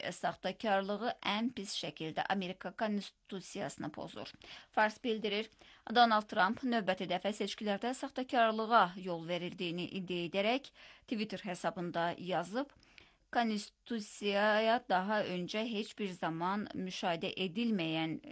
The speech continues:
səviyyədə hücum edilib. Trump başqa bir tweetində Amerika media orqanlarını Joe Bideni yeni prezident kimi qələvə-,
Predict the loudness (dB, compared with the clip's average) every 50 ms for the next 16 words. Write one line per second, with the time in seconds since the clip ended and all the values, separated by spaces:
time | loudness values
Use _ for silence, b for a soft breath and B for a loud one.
0 | -14 -12 -8 -6 -6 -4 -4 -4 -4 0 2 2 2 2 b b b b b b
1 | _ _ _ _ -6 -6 -4 -4 -2 -2 -2 -2 -4 -8 -12 _ -10 -10 -8 -8
2 | -8 -10 -10 -10 -14 -20 b b b b b b b b b b 0 0 0 2
3 | 4 6 6 6 6 4 2 -2 2 4 6 6 6 4 0 0 0 2 2 0
4 | 0 -2 -6 -8 -6 -6 -6 -4 -2 0 0 4 8 8 8 8 8 4 2 2
5 | 4 4 2 0 0 -2 0 2 2 2 2 2 2 0 0 0 0 0 0 0
6 | 0 2 2 2 2 2 2 0 -2 -2 0 2 2 2 2 4 6 8 8 8
7 | 8 6 2 -2 -2 -2 -2 -2 -2 -2 -4 -4 -4 -2 -2 -2 -2 -2 0 0
8 | 0 0 -2 -4 -6 -6 -4 -2 -2 -2 0 0 0 0 0 -2 -4